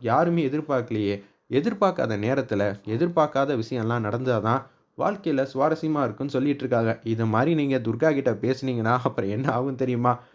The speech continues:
போக போக பார்த்தா நீயே என்ன துர்கா கிட்ட மாட்டி விட்டுருவ போல இருக்கே அப்படின்னு சொல்லும்போது,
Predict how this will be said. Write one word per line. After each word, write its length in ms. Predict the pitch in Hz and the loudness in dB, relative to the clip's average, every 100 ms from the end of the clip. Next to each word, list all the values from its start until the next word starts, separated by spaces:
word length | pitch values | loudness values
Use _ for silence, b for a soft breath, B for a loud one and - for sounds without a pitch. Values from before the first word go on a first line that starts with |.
| B B | B B
போக 340 | - 143 185 180 | 2 4 4 2
போக 240 | 190 190 | 0 0
பார்த்தா 420 | 180 180 175 185 | 0 0 0 -2
நீயே 380 | 120 147 202 208 | -2 -2 -2 -2
என்ன 320 | 175 151 123 | -2 0 0
துர்கா 380 | 127 120 151 190 | 0 -2 2 2
கிட்ட 180 | 147 127 | 2 0
மாட்டி 400 | 110 123 175 180 | 2 0 0 0
விட்டுருவ 300 | 143 131 123 | 0 0 0
போல 200 | 113 113 | 0 -2
இருக்கே 280 | 107 110 110 | -2 -2 -2
அப்படின்னு 320 | 123 117 147 | -2 -2 -2
சொல்லும்போது, 500 | 156 131 113 123 135 | -2 -2 2 2 2